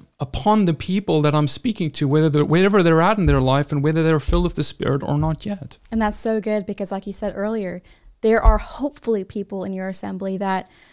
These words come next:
Speaker 2: maybe are not yet believers, 'cause we're supposed to be reaching
Speaker 1: Mm.
Speaker 2: others who are not believers. It shouldn't just be an echo chamber. We
Speaker 1: Yeah.
Speaker 2: should be doing outreach. We should be reaching others
Speaker 1: Mm.
Speaker 2: who are not yet part to bring them in,
Speaker 1: Mm.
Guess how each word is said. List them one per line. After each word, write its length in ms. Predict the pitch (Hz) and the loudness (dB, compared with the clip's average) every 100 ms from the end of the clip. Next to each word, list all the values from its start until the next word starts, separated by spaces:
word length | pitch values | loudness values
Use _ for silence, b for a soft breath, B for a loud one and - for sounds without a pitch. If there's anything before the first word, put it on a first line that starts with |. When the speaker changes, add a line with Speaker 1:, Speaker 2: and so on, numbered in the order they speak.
| b b b _ _ _ _ | b b b _ _ _ _
Speaker 2:
maybe 440 | 190 190 208 240 233 | -8 -6 -2 -4 -4
are 120 | 214 | -6
not 180 | 208 240 | -6 -6
yet 160 | 254 277 | -6 -4
believers, 480 | 240 254 262 190 | -2 0 -2 -4
'cause 140 | - 190 | -4 -2
we're 80 | 226 | -2
supposed 440 | 226 - 285 - | -2 0 0 0
to 60 | 240 | -2
be 220 | 240 202 | 0 0
reaching 400 | 202 208 - 190 | -2 -2 0 2
Speaker 1:
Mm. 40 | |
Speaker 2:
others 260 | 208 196 196 | 2 2 0
who 100 | 226 | 0
are 40 | |
not 200 | 240 226 | 0 0
believers. 300 | 226 208 190 | 0 0 0
It 60 | 208 | -2
shouldn't 260 | - 269 262 | 0 0 0
just 240 | 226 - | -2 -4
be 220 | 226 220 B B | -4 -4 B B
an 120 | 226 - | -8 -4
echo 300 | 240 254 226 | -2 0 -2
chamber. 480 | 214 208 196 190 196 | -2 -6 -6 -8 -4
We 120 | 202 | -6
Speaker 1:
Yeah. 40 | |
Speaker 2:
should 300 | - - 233 | -4 -2 -2
be 80 | 240 | -2
doing 260 | 214 202 202 | -4 -4 -4
outreach. 360 | 202 - 202 | -6 -6 -6
We 100 | 214 | -6
should 180 | 202 233 | -6 -6
be 120 | 240 | -6
reaching 360 | 233 214 226 214 | -6 -6 -4 -4
others 400 | - 208 208 208 | -2 -2 -2 -4
Speaker 1:
Mm. 20 | |
Speaker 2:
who 40 | 208 | -6
are 100 | 208 | -6
not 280 | 202 208 220 | -6 -8 -6
yet 260 | 214 - | -8 -8
part 400 | - 214 220 - | -10 -8 -8 -10
to 120 | - | -14
bring 280 | 185 202 208 | -10 -8 -6
them 160 | 208 202 | -6 -8
in, 320 | 226 233 | -6 -6
Speaker 1:
Mm. 60 | 143 | -6